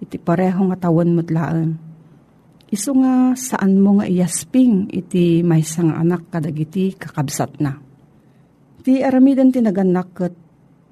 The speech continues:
birukem na anya ti kayat ng aramidan ti ubing mo.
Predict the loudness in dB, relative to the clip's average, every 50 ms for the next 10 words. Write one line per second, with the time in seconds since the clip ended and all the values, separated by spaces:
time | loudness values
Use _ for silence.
0 | _ _ _ _ _ _ -6 -4 -2 0 0 0 2 2 2 2 0 0 -2 0
1 | 0 2 2 2 2 2 2 2 0 0 -2 -6 -8 -6 -4 -4 -4 -4 -4 -4
2 | -4 -4 -4 -4 -2 -2 0 0 0 0 0 -2 -2 -2 -4 -6 -6 -6 -4 -4
3 | -4 -4 -4 -6 -8